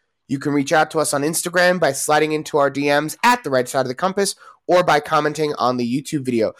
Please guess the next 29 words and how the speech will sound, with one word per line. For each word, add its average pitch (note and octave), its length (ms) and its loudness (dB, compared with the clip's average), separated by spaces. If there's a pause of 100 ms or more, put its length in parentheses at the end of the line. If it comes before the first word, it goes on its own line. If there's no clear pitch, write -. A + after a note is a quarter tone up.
(180)
So, F3 380 2
without B2+ 320 -2
any C#3 160 0
further E3+ 340 0
ado, D3 400 0 (380)
let's D3+ 480 -2 (100)
get D3 380 2
on C#3+ 440 2
with B2+ 340 -2 (120)
the C#3+ 80 -4
show. F#3+ 520 2 (180)
Topic A#3+ 420 2
number G#3 320 2
one, E3+ 300 2
we're E3+ 80 2
gonna A3+ 120 2
be A3 60 0
talking G3+ 400 -2
about E3 300 2
some D#3 180 -4
breaking F#3+ 420 0
news E3 220 2
coming D#3+ 240 0
out C#3+ 100 2
of C#3 60 4
the C3+ 100 2
Israeli C#3 320 2
government A#2+ 400 -2
today. A#2 440 0